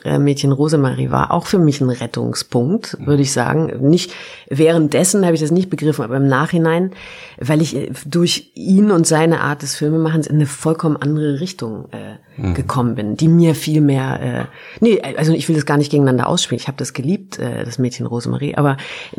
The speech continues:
Speaker 1: äh, das war das, was mich jetzt, äh, interessierte,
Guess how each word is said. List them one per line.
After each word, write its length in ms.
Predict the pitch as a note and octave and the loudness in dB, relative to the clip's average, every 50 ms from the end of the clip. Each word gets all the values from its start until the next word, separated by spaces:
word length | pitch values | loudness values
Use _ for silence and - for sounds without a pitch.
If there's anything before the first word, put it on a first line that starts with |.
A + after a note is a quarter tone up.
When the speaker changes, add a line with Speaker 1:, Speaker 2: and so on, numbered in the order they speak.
| - - | -6 -6
Speaker 1:
äh, 360 | - - - - - - - - | -6 -6 -6 -8 -8 -8 -6 -2
das 200 | - F3 F3 - | 0 0 2 2
war 140 | E3+ E3 D#3+ | 2 0 2
das, 220 | - F3 F3+ - - | 2 0 0 0 0
was 120 | E3 D#3+ | 0 2
mich 180 | E3+ D#3+ D3+ - | 2 2 2 2
jetzt, 260 | D#3+ D#3+ D#3 - - - - | 2 2 2 0 -4 -4 -4
äh, 520 | C3+ B2+ A2+ - - A#2 A#2+ B2 - - - | -6 -6 -6 -6 -6 -8 -8 -8 -8 -6 -6
interessierte, 720 | D3+ D3 C#3+ C#3+ B2+ C#3+ B2+ - - G3+ G3 F3+ - - | -4 -4 -4 -4 -4 -2 -2 0 0 0 0 0 -2 -6